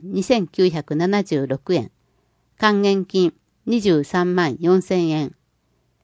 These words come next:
つくも台、実績三十七万三千百円。還元金二十五万二千円。桃山台、実績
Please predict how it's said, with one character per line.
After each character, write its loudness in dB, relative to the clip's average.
つ -14
く 2
も 4
台、 -2
実 0
績 -4
三 2
十 2
七 2
万 0
三 -2
千 0
百 -6
円。 -2
還 0
元 2
金 -2
二 0
十 2
五 2
万 2
二 -4
千 0
円。 -2
桃 2
山 2
台、 -6
実 -4
績 -2